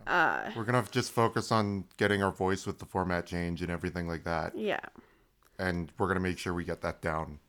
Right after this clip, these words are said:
Speaker 2: Yeah. Yeah.
Speaker 1: And our pronunciation of other people, of other names
Speaker 2: That would
Speaker 1: and
Speaker 2: be good. That would
Speaker 1: stuff
Speaker 2: be
Speaker 1: like that.
Speaker 2: ideal. Yeah.
Speaker 1: So, yeah. Anyway.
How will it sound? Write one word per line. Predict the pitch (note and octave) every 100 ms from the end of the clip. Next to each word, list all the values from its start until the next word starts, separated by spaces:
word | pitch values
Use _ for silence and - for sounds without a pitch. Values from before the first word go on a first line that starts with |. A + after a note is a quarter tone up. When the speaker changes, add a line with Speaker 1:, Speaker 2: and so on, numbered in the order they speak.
| _ _ - _ _ -
Speaker 2:
Yeah. | C4+ - - - - - _ _ _ _ _
Yeah. | A#2 - -
Speaker 1:
And | G2 G2
our | F2+
pronunciation | F#2+ F2 E2+ - F2 D#2+ -
of | E2 -
other | E2
people, | D#2+ E2 - F2+ -
of | F2 - -
other | - D2+ D2 D2 _ _ - _ _
names | - D#2 D2+ D2+
Speaker 2:
That | G3
would | G#3
Speaker 1:
and |
Speaker 2:
be | F#3
good. | G#3 - -
That | A#3
would | G#3+
Speaker 1:
stuff | G3+
Speaker 2:
be |
Speaker 1:
like | F#3+ F#3+
that. | E3+
Speaker 2:
ideal. | - - -
Yeah. |
Speaker 1:
So, | - F2 D#2+ -
yeah. | - F#2 E2 - -
Anyway. | D3 F#2+ F#2+